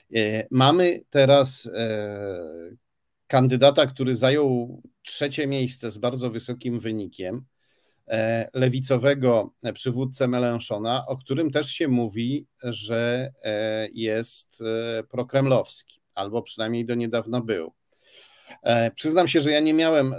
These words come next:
czasu, żeby się bliżej, e, mu przyjrzeć. Zajmowałem się głównie panią Le Pen, bo ona była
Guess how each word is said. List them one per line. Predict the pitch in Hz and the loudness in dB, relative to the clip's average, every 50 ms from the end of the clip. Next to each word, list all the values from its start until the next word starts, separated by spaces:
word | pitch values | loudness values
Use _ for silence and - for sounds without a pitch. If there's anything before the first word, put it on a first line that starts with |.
| - - | -6 -2
czasu, | - 139 135 135 143 127 | 0 0 0 0 -2 -2
żeby | 120 120 113 120 120 | -2 -2 -2 -2 -2
się | 123 131 123 | -2 -2 -2
bliżej, | 120 131 139 131 117 120 113 110 113 113 92 107 | -2 -2 -2 -2 0 0 0 0 -2 -2 -4 -4
e, | 117 117 113 110 | -4 -2 -2 -2
mu | 117 123 123 123 | -2 -2 -2 -2
przyjrzeć. | - - - 143 131 113 95 98 98 107 127 131 | -4 -2 0 0 0 0 0 -2 -4 -4 -2 -2
Zajmowałem | 117 113 110 113 113 107 120 123 127 117 113 | -4 -4 -4 -4 -4 -2 0 0 0 0 -2
się | - 120 | -4 -8
głównie | 110 113 120 117 117 117 113 | -6 -6 -6 -4 -4 -4 -4
panią | - 120 117 117 113 113 | -4 -4 -4 -2 -2 -2
Le | 113 110 107 | -2 -4 -2
Pen, | - 123 117 117 110 | -2 -2 -2 -2 -2
bo | 107 110 | -2 -4
ona | 107 104 104 104 | -4 -4 -6 -8
była | 98 104 113 110 104 101 92 | -6 -6 -2 -2 -2 -2 -2